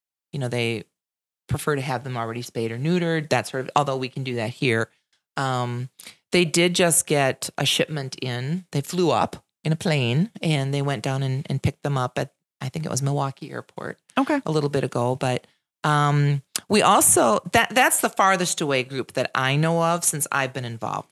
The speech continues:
Speaker 1: But we also have some very nice reciprocal, um, arrangements with various shelters. So I,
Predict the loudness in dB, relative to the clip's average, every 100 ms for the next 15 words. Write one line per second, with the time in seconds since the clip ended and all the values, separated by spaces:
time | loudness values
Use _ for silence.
0 | 0 0 -2 _ _ 2 6 6 4 2
1 | 2 0 0 2 0 0 0 0 2 2
2 | 4 2 2 0 -2 0 0 0 -4 -8
3 | -4 -2 0 -2 -4 -4 -2 -4 -8 -12
4 | _ -4 0 2 0 -2 -2 -2 0 0
5 | 0 -4 _ _ _ _ -4 2 4 4
6 | 2 0 0 -2 2 2 2 2 0 0
7 | -2